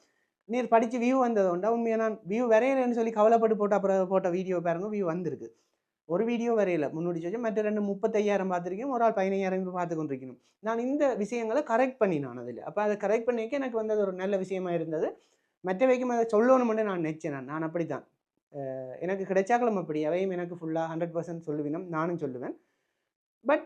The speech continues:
நான் எனக்கு ஏதாவது அட்வான்ஸா எனக்கு தேவைன்னா நான் இனி படிச்சு கொள்ளுவேன். என்னில ஒரு குணம், நான் எவ்வளவு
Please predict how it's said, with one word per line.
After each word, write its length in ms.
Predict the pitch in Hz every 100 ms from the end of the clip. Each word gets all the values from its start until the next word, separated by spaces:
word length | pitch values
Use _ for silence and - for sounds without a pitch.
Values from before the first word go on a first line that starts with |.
| -
நான் 260 | 233 254 269
எனக்கு 260 | 262 269 269
ஏதாவது 240 | 262 254
அட்வான்ஸா 400 | 233 254 254 254
எனக்கு 220 | 247 233 220
தேவைன்னா 340 | 220 214 339
நான் 220 | 320 294
இனி 140 | 233 302
படிச்சு 280 | 247 175
கொள்ளுவேன். 320 | 156 135 131 160
என்னில 260 | 214 247
ஒரு 120 | 247
குணம், 220 | 240 302 311
நான் 240 | 233 233 226
எவ்வளவு 340 | 196 226 240